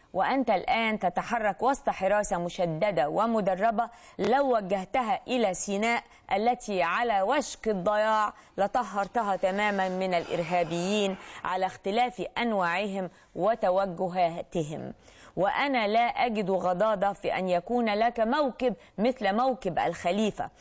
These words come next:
وحراسة إن لم تكن من أجل الخصوم فمن أجل المعتوهين أو الموتورين المتشددين الذين أمرت بإطلاقهم علينا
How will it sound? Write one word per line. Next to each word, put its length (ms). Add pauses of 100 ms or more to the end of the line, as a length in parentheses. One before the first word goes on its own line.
(160)
وحراسة 800 (260)
إن 140
لم 180
تكن 360
من 280
أجل 220
الخصوم 640 (240)
فمن 280 (120)
أجل 240
المعتوهين 800
أو 340
الموتورين 800
المتشددين 1040 (640)
الذين 560
أمرت 520
بإطلاقهم 800
علينا 540